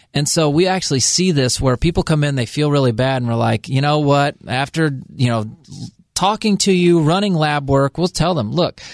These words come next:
I think once we do these things to make you better and make you healthier, that your body is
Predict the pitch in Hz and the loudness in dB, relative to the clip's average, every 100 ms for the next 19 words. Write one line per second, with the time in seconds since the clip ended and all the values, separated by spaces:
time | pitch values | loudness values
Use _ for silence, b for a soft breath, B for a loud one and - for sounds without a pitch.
0 | B B B _ - 202 - 208 180 135 | B B B _ -6 -4 -2 -2 0 0
1 | 180 - 175 135 151 165 156 - 151 151 | 0 0 0 2 0 2 0 -2 -2 -2
2 | - 123 123 143 - 143 139 107 113 127 | -2 0 0 -2 0 0 0 0 -2 0
3 | 160 185 - 120 123 139 147 143 143 131 | -4 -4 -2 0 0 0 -4 -2 0 0
4 | - - 135 - 196 220 226 B B B | -2 -2 -2 0 0 0 -2 B B B
5 | - 139 151 - 143 160 208 160 180 190 | -4 -2 -2 -8 -2 2 2 2 0 2
6 | 156 | 0